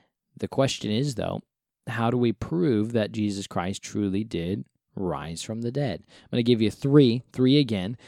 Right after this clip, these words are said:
and we could give more, but we're gonna give three.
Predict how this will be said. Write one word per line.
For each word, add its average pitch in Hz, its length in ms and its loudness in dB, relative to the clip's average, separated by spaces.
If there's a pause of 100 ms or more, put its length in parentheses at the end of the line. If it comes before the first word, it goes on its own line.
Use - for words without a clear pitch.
(160)
and 95 220 0
we 98 140 4
could 104 160 -4
give 110 160 2
more, 110 260 2
but 104 220 -4
we're 98 120 2
gonna 90 140 -4
give 90 220 -4
three. 90 360 -4